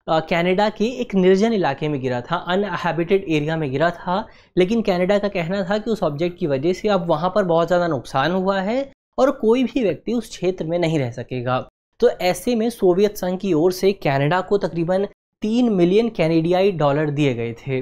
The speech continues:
तो ये इस पूरी घटना की बात हुई, इस पूरे विषय की बात हुई। अब अंत में एक सवाल पर बात कर लेते हैं। सवाल जो है वो, अ, प्रीलिम्स का है और आप कमेंट बॉक्स में सवाल का जवाब दे सकते हैं। आज का हमारा सवाल है कि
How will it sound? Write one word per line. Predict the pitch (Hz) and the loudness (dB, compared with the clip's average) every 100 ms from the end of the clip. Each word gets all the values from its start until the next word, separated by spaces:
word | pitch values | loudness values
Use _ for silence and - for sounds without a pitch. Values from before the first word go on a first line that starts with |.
| - _ _ _ | -6 _ _ _
तो | - | -8
ये | 139 139 202 | -4 0 0
इस | 277 226 - | 0 -6 -2
पूरी | 190 190 | 0 2
घटना | 147 143 143 | 0 -6 -6
की | 139 180 | -4 0
बात | 151 127 - | 0 0 -4
हुई, | 131 | -6
इस | 151 | -6
पूरे | - 165 208 311 - _ - | -4 0 0 -2 -12 _ -6
विषय | 156 160 202 247 226 | -2 0 2 2 -2
की | 147 | -4
बात | 123 117 - | -6 -8 -8
हुई। | 135 131 120 - _ _ - | -6 -6 -8 -14 _ _ -4
अब | 151 | 0
अंत | 190 226 - | 0 0 -4
में | 165 214 | -4 -4
एक | 226 | -4
सवाल | - 156 156 | -2 2 2
पर | 143 | 0
बात | 123 123 - | -2 -4 -4
कर | 127 | -6
लेते | 120 120 127 | -6 -8 -8
हैं। | 117 127 - | -6 -6 -8
सवाल | - 135 147 170 | -6 0 2 2
जो | 185 | 2
है | 190 202 | 0 0
वो, | 214 202 220 | 2 4 4
अ, | 226 - - 160 | 2 -4 -8 2
प्रीलिम्स | 156 156 185 180 214 214 | 4 4 2 2 2 0
का | - | -4
है | 180 202 | -6 -4
और | 208 | -4
आप | 190 - | -6 -6
कमेंट | 180 160 160 | -4 -4 -2
बॉक्स | 156 175 - | -2 -2 -6
में | 160 160 | -8 -8
सवाल | - 127 135 147 | -6 -6 -6 -6
का | 165 | -8
जवाब | 139 123 120 123 | -6 -6 -6 -6
दे | 123 | -8
सकते | - - - | -8 -12 -12
हैं। | 117 120 127 _ _ | -8 -8 -10 _ _
आज | 180 - | -6 -4
का | 185 | -2
हमारा | 180 190 | -2 -2
सवाल | 185 160 160 190 | -2 0 2 2
है | 202 | -2
कि | 214 233 220 | -2 -4 -6